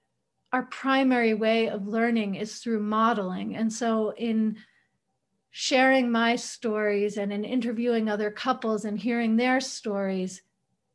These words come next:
that's one of the main ways that I am showing you how. And then I also ask couples for some specific guidelines and tips and tools that can be implemented. And as I do more solo episodes,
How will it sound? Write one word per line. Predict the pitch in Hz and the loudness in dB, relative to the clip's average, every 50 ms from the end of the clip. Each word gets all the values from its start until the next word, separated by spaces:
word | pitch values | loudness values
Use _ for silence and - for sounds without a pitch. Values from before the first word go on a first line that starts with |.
| _ - | _ -4
that's | 220 262 269 294 285 254 | 2 2 2 2 2 0
one | 233 226 240 247 247 | 0 0 2 2 4
of | 254 247 220 | 4 2 2
the | 220 226 226 220 214 208 - - _ _ _ - | 2 2 2 2 2 0 -2 -4 _ _ _ -2
main | 240 233 240 240 247 254 247 240 233 226 | 0 2 4 4 4 4 4 4 4 4
ways | 220 247 262 247 220 208 202 196 190 190 190 | 4 4 4 4 4 4 2 0 -2 -2 -2
that | 214 214 | 0 0
I | 214 214 220 | 2 2 2
am | 220 214 220 | 2 2 0
showing | 220 - - 233 214 208 208 202 | 0 -2 0 -2 0 0 0 -2
you | 208 214 | -2 -2
how. | 220 220 262 254 240 214 185 185 - | -2 0 2 4 4 4 2 0 -2
And | - 226 233 233 | -2 0 2 2
then | 233 233 233 | 2 2 2
I | 226 226 226 220 220 - - - | 2 2 0 0 -2 -6 0 4
also | 269 269 285 285 285 - - 226 214 208 202 202 196 - - - - _ _ _ _ _ _ _ _ - | 6 6 6 6 2 -2 -2 0 0 0 0 -2 -4 -10 -20 -20 -20 _ _ _ _ _ _ _ _ 0
ask | 240 233 214 220 - - - - | 2 4 4 2 0 -4 -12 -10
couples | - 220 240 226 226 226 220 208 208 208 - | -4 -2 -2 -2 0 -2 -4 -4 -4 -8 -10
for | - - 226 220 | -6 -2 -2 -2
some | 220 - 240 220 208 208 208 202 196 190 _ _ _ _ _ _ _ _ _ _ _ _ _ _ _ | -2 -2 -4 -4 -4 -4 -4 -6 -8 -8 _ _ _ _ _ _ _ _ _ _ _ _ _ _ _
specific | - - - - - _ - 262 - - - - 285 196 190 233 247 226 226 - - - - 226 202 | -16 -14 -14 -14 -14 _ -4 -4 -4 -4 -2 0 0 0 2 0 -2 -2 -2 -4 -14 -18 -18 -16 -6
guidelines | - 254 247 247 247 247 214 208 214 208 202 196 196 202 208 196 190 | 0 2 4 4 4 2 2 0 -2 -2 -2 -2 -2 -4 -4 -4 -4
and | 196 196 196 190 190 190 190 190 - - | -4 -2 -2 -2 -2 -2 -4 -6 -10 -6
tips | - 285 - - - - | -2 -2 -2 -2 -4 -6
and | 233 208 208 190 | -6 -6 -6 -6
tools | - - 294 285 262 240 226 220 185 | -6 -4 0 2 2 2 2 0 -2
that | 214 208 208 | -4 -6 -4
can | - 220 | -4 -2
be | 208 220 208 | -2 -2 -2
implemented. | - - 277 269 226 226 226 220 208 202 196 - 226 202 190 | 0 0 -2 -2 0 0 0 0 0 -2 -4 -4 -4 -4 -2
And | 196 - 190 208 208 214 | -2 -4 -4 -4 -4 -4
as | 208 208 | -2 0
I | 226 226 240 240 | 2 4 4 4
do | 233 240 240 220 | 2 2 0 2
more | 220 220 214 214 | 2 2 2 0
solo | 220 - 233 214 202 202 202 196 | -2 -2 -2 0 2 2 2 2
episodes, | - 240 247 240 226 220 - - 208 202 202 196 196 | 4 2 2 2 0 -6 -4 -4 -2 -2 -2 -2 -4